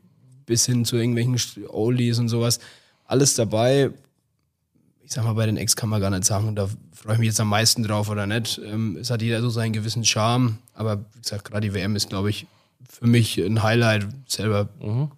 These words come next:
Speaker 1: begeisterter Fußballfan und so
Speaker 2: Mhm.
Speaker 1: weiter. Da ist natürlich immer auch cool,
Speaker 2: Klar.
Speaker 1: sowas dann zu, auszurichten.
Speaker 2: Klar.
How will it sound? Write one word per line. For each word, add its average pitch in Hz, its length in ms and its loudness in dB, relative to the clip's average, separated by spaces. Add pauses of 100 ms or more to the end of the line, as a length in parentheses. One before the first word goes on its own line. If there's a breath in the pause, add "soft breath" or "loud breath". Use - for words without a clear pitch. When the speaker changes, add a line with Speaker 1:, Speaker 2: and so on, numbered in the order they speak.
(120)
Speaker 1:
begeisterter 101 420 0
Fußballfan - 500 -10 (100)
und - 80 -14
so 101 60 -4
Speaker 2:
Mhm. 101 40 2
Speaker 1:
weiter. 127 200 6
Da 98 80 2
ist 104 100 0
natürlich 104 260 -4
immer 107 240 -4 (420 loud breath)
auch 101 120 -6
cool, - 40 -10
Speaker 2:
Klar. 98 180 2
Speaker 1:
sowas 107 340 0
dann 104 180 -2
zu, 107 480 -6
auszurichten. 101 580 -4
Speaker 2:
Klar. 107 220 -2